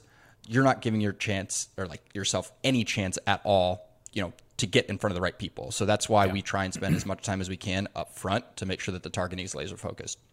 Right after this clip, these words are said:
Speaker 2: Yeah, that's a great point, 'cause, you know, we kinda started this episode off, like, targeting is arguably the most important part of your campaign, you know? Um, and I think it's clear, like, you know, one of the things we didn't hit on is,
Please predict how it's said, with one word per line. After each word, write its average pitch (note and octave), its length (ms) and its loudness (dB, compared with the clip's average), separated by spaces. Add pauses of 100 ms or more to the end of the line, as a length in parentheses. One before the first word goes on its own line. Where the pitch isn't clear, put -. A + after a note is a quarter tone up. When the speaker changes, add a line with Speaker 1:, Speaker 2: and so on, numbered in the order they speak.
(680)
Speaker 2:
Yeah, A#2+ 160 10
that's B2+ 160 6
a C#3 40 0
great A#2+ 200 6
point, G#2 320 2
'cause, A#2 440 0 (580)
you D#3 120 4
know, G2+ 340 2 (220)
we C#3+ 100 0
kinda D3+ 220 10
started D3+ 280 8
this A#2 120 4
episode A#2+ 340 4
off, B2 200 8
like, A2 220 2 (200)
targeting C3+ 380 6
is B2 200 6
arguably A2+ 400 4
the G#2 80 4
most G2+ 200 0
important A2 340 -2
part F#2+ 160 -2
of - 20 -8
your F2+ 100 -10
campaign, - 400 -12 (160)
you A#2 140 4
know? G2+ 240 4 (180)
Um, G2+ 540 4 (440)
and A2+ 100 4
I A2 60 6
think C3+ 180 8
it's A#2 120 6
clear, A#2+ 320 6
like, C#3+ 380 0 (220)
you D#3 100 4
know, C#3 80 10
one E3 140 10
of B3 60 6
the - 40 8
things D#3+ 80 6
we D3 80 6
didn't B2+ 160 8
hit C3 100 6
on A#2+ 160 8
is, A2+ 200 0